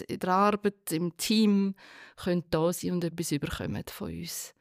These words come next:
Ein Format, ein Raum, ein bisschen eine Gestaltung, für, für können auch Frust abladen und dass das nicht nur einfach in der Mitte ein grosser Kotzkübel ist,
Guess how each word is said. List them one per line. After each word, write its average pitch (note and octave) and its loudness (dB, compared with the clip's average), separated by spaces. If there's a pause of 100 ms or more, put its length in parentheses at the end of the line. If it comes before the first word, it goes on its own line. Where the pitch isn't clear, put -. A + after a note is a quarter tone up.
(240)
Ein F#3 -8
Format, G3+ 0
ein F#3+ 2
Raum, A3 4
ein - -10
bisschen - 0
eine G3 2
Gestaltung, G3 0 (600)
für, - -10 (220)
für - -2
können F3 0 (260)
auch F3+ 0
Frust - 2
abladen C4 4
und G#3+ 2
dass G3+ 0
das G3+ 0
nicht G#3 2
nur G3+ 4
einfach G3 0
in F#3+ 2
der F#3+ 0
Mitte G3 0
ein G3 4
grosser F#3+ 2
Kotzkübel A3+ 0
ist, - 0